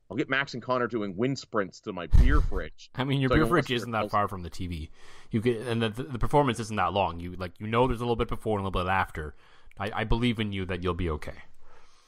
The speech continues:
Speaker 1: You know what? I gotta start training for a beer mile because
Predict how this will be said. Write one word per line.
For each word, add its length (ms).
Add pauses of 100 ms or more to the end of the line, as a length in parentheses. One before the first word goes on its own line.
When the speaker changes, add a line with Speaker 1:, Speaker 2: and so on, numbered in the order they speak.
(140)
Speaker 1:
You 140
know 80
what? 160
I 100
gotta 120
start 200
training 280
for 140
a 60
beer 220
mile 320
because 680